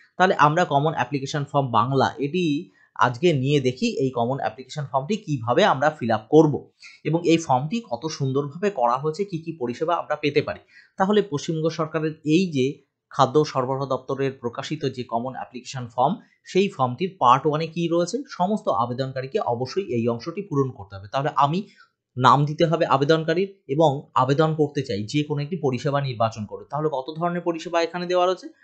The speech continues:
আটটি পরিষেবার কথা বলা রয়েছে, যেমন এনএফএসএ বা আরকেএসওয়াইতে অন্তর্ভুক্তি জন্য আবেদন, ঠিক আছে, সম্পূর্ণ পরিবারের অন্তর্ভুক্তি ক-, হ-, আহ, করাতে চাইছি, সেক্ষেত্রে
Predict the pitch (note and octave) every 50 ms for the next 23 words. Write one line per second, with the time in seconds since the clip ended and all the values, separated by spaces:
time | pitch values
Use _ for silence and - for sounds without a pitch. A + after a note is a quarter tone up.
0 | _ _ _ _ - D3 D#3+ - G#3+ F3 D3+ D3 C#3 B2+ D3+ C#3 C#3+ C#3+ - C#3
1 | C#3 - F#3 D3 A#2 A2 A2 G#2 F#2+ F2+ F2 - B2+ B2 D3 D#3+ F3 G3+ G#3+ -
2 | _ _ - - _ _ - D3 D#3+ F3 F#3 F3+ G3 F3+ F3+ - F#3 E3 D3 C#3
3 | C3+ C3+ - - C3 C#3 C#3 - - D#3 D3+ C#3+ - - D3 C#3+ C#3+ C#3+ D3 C3
4 | C3 B2 - D3+ C#3+ C3+ D3+ D3+ C#3 D3 _ _ _ _ _ _ _ _ _ _
5 | E3+ E3 C#3 - - _ _ _ _ _ _ _ _ _ _ _ _ _ _ _
6 | _ - A#2+ A2 D3 D3+ C#3+ C#3 C#3 D3+ F3+ - - - - _ - A#2+ C3 B2
7 | C3+ A#2+ B2 G#2+ F2+ D2+ - _ _ _ _ - F3 F3+ E3 - - - D3 D3+
8 | D3+ E3 F#3 E3+ F3 D#3+ D#3 D3 C#3 C#3 C#3 C#3+ C#3 D3 C#3+ - C3 C3 B2+ C#3+
9 | C3 B2 C#3+ C#3 - D3+ D3 C#3+ - - - A#2 A#2+ B2 G#2+ F#2 A#2+ B2 A#2+ A#2
10 | A2+ G2+ - - C3 B2 B2+ B2+ D3+ C#3+ C#3 C#3+ C3 D3 - G#3+ A3 A3 A3 -
11 | - C#3+ - - C#3 - - - G#3+ A3+ -